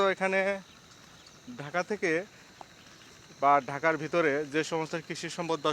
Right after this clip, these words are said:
সবজি রপ্তানি হয়, তার বেশিরভাগই আমাদের এই মানিকগঞ্জ থেকে রপ্তানি হয়ে থাকে। এটা ঢাকা থেকে সাধারণত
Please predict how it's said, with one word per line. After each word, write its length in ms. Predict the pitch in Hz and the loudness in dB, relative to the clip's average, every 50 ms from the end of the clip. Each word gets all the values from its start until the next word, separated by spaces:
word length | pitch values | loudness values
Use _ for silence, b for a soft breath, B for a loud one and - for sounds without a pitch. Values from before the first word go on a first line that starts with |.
| - - | 0 -2
সবজি 340 | 165 156 147 143 151 151 151 147 B B B B B - - 139 139 | -4 -6 -4 -4 -2 -2 -2 -4 B B B B B -16 -10 -2 0
রপ্তানি 340 | 151 156 - - 165 151 156 135 143 | 0 2 4 2 2 2 2 0 0
হয়, 260 | 147 139 131 135 160 156 - - - - | 2 2 2 2 0 -4 -10 -10 -2 0
তার 140 | 139 139 135 127 | 2 2 2 0
বেশিরভাগই 500 | 143 131 - 143 156 156 147 143 135 131 147 - 127 131 | -2 -4 -2 0 -2 0 0 -2 -2 -4 -4 -6 -6 -4
আমাদের 240 | 131 135 131 135 135 139 139 | -4 -4 -4 -2 -2 -2 -2
এই 60 | 139 135 135 | -2 -2 -2
মানিকগঞ্জ 360 | 143 147 156 147 143 147 139 - - | -2 -2 -2 -4 -4 -6 -8 -8 -10
থেকে 140 | 131 123 131 | -10 -6 -6
রপ্তানি 320 | 139 143 - - 135 131 123 | -6 -6 -6 -6 -6 -6 -6
হয়ে 140 | 123 120 123 - | -8 -8 -8 -10
থাকে। 220 | 123 113 113 117 139 175 185 - - - - - - - - - - - - - - - - - 151 | -12 -10 -10 -10 -12 -12 -14 -18 -20 -20 -20 -20 -20 -20 -20 -20 -20 -20 -20 -20 -20 -10 -4 -4 -2
এটা 200 | 139 170 165 170 180 185 - - - - - - - - 139 127 139 | 2 6 6 6 6 4 2 -4 -8 -16 -20 -20 -20 -18 -16 -14 -14
ঢাকা 180 | 131 135 175 170 - | -10 -8 -8 -6 -4
থেকে 120 | 190 190 185 - | -4 -4 -4 -4
সাধারণত 360 | 175 170 175 180 180 165 | -4 -2 -2 -4 -4 -4